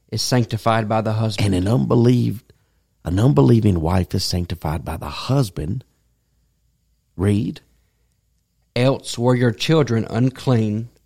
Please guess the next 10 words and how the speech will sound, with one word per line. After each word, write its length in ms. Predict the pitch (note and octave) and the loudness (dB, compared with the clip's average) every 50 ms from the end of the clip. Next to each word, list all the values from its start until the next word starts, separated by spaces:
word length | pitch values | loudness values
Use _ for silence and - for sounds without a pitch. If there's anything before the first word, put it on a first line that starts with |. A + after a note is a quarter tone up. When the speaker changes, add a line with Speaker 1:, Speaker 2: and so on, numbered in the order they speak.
| _ _ _ _ _ _ _ _ _ _ _ - | _ _ _ _ _ _ _ _ _ _ _ -8
Speaker 1:
but 240 | A2 G#2 G2 A2 | -8 -6 -4 -2
now 360 | A#2+ A#2+ A#2+ A#2+ B2 B2+ B2 - - | 0 0 2 2 2 0 -2 -4 -4
are 200 | A2+ A2+ A2+ A2+ | -2 -2 -2 -2
they 120 | A#2 A#2 | -2 -4
holy." 500 | A2 G#2+ A2+ G#2 F#2+ F2 D#2+ - G#2 A2 - - _ _ _ _ _ _ _ _ _ _ _ _ _ _ _ _ _ _ _ _ _ _ _ _ _ - - - - - _ _ _ _ _ _ _ _ _ _ - | -4 -2 -4 -4 -4 -6 -10 -14 -18 -20 -20 -20 _ _ _ _ _ _ _ _ _ _ _ _ _ _ _ _ _ _ _ _ _ _ _ _ _ -20 -20 -20 -20 -20 _ _ _ _ _ _ _ _ _ _ -10
Speaker 2:
See, 220 | - - - A#2+ | -4 0 2 2
you 200 | G#2+ A2 A#2+ A#2+ | 4 6 6 6
have 240 | G#2+ A2+ A#2+ A2 - | 6 6 4 2 0
to 180 | - A2 G#2 G#2 | 0 0 2 2
understand 680 | G2 F2 - F2 - - - - D2+ D#2 D2 C#2 B1 | 2 0 0 -4 -4 -6 -6 -4 -4 -4 -6 -6 -10